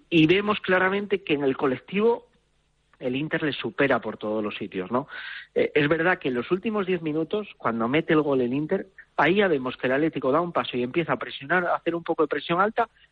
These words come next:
hace tres recuperaciones, tres ocasiones.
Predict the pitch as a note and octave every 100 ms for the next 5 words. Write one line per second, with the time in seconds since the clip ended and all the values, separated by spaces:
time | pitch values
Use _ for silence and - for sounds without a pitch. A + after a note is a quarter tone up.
0 | - G3+ E3+ C#3+ A3+ C4 A#3+ A3+ F#3+ F#3
1 | E3 A#3+ A#3+ B3 B3+ - _ _ _ -
2 | F#3 F#3 E3+ C3+ A#2 - F2 F2